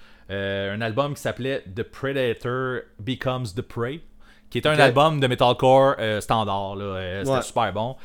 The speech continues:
Speaker 1: C'était bien fait.
Speaker 2: Juste le nom est standard, là.
Speaker 1: Oui, exactement, ça fait très, euh, raw. Fait que,
Speaker 2: <laughs>
Speaker 1: <laughs> en deux mi-,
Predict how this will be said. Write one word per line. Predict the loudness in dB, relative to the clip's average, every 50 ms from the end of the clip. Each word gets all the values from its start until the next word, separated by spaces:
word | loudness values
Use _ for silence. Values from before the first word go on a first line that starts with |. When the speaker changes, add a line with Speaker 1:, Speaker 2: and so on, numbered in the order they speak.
| -12
Speaker 1:
C'était | 0 0 2
bien | 2 2 -2
fait. | 0
Speaker 2:
Juste | 0 -2 2 6
le | 6 6
nom | 6 6 6 6 6 6 6 4
est | 2
standard, | 0 -2 -2 -2 -2 0 2 2 2 2 0
là. | -4 -8 -10 -12 -20 -20 -20 -20 -20 -20 -20 -18 -10 -2
Speaker 1:
Oui, | 2 2 2 2
exactement, | 0 -2 0 0 0 2 2 0 0 0
ça | -2 0
fait | 0 0 -2
très, | 0 -2 0 2 4 4 2 2 0
euh, | -2 -2
raw. | 0 0 0 0 -2 -4 -6 -8 -10 -12 -14 -12 -14 -16 -18 -18 -20 -20 -20 -20 -20 -20 -8 -6
Fait | -6 -2
que, | 2 4 6 6 6 6 4 4 4
Speaker 2:
<laughs> | 4 2 0 0 0 -2 0 0 -2 -4 -2 4
Speaker 1:
<laughs> |
en | 6 8 8 8
deux | 8 4
mi-, | 0